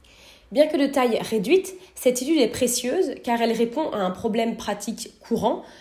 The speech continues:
dans la gestion du monkeypox. Une P C R multiplex permet de gagner du temps et d'économiser des ressources de laboratoire.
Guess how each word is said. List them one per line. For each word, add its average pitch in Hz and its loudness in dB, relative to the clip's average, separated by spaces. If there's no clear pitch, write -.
dans 202 0
la 202 2
gestion 254 -2
du - -4
monkeypox. - -4
Une 294 2
P 277 0
C 269 0
R 208 -2
multiplex 196 -6
permet 247 0
de 180 -4
gagner 196 0
du 175 -8
temps 233 -2
et 233 -4
d'économiser 214 0
des 262 0
ressources 226 -4
de 240 0
laboratoire. 196 -2